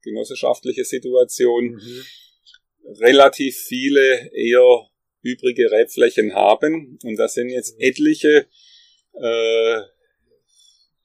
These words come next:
Speaker 1: ja, Bewirtschafter auf, die hier gepachtet und gekauft und was weiß ich was haben, aber vom Weinbau zwischen keine Ahnung und, äh, völlig überfordert.
Speaker 2: Mhm.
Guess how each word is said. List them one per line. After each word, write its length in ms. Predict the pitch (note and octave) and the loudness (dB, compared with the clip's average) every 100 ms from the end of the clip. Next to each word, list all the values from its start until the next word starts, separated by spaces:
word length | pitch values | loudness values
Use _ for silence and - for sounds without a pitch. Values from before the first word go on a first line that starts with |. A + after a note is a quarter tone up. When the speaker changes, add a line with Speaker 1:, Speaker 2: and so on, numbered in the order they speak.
| _ _ - _ _ | _ _ -20 _ _
Speaker 1:
ja, 260 | A#2 A2 B2 | 0 2 2
Bewirtschafter 920 | - A2 D#3+ - A2+ - - C3+ C#3 | 0 0 0 4 2 2 2 2 2
auf, 240 | A#2+ B2 - - - - - - _ - | 0 -2 -10 -14 -12 -14 -18 -20 _ -12
die 120 | A2+ | -8
hier 220 | C#3+ D3+ | -2 -2
gepachtet 580 | - - A#2+ - - C3 | -2 -2 -2 -2 -6 -4
und 180 | B2 A#2 | -4 -6
gekauft 440 | A2 A2 A#2 - | -6 2 2 2
und 120 | B2 | -4
was 200 | A2 G#2+ | -2 -2
weiß 180 | - G2 | -2 -6
ich 120 | D3 - | -6 -6
was 180 | C3 - | -6 0
haben, 380 | G2+ B2+ C3+ | 0 0 -6
aber 280 | G2+ G2+ A2 - - - _ | -10 -6 -8 -10 -20 -20 _
vom 220 | A2+ A2 | -6 0
Weinbau 540 | G#2 A#2+ C3 C3+ C3+ - | 0 2 0 0 -2 -10
zwischen 340 | - B2 B2 - | -14 -8 -8 -8
keine 440 | - A2+ A2+ A2+ | -2 -2 0 -2
Ahnung 400 | G2 A2 C#3 C#3+ | 0 0 -2 -6
und, 420 | - A#2 B2 - - | -6 -6 -8 -12 -6
äh, 240 | G#2 G#2+ | -2 -2
völlig 340 | - A#2 B2 A2 | 0 -4 -4 -6
überfordert. 640 | G#2 G#2+ A2 A#2 E3 - - - | -6 -2 0 2 0 -2 -20 -20
Speaker 2:
Mhm. 380 | A2 A2+ B2 | -18 -14 -16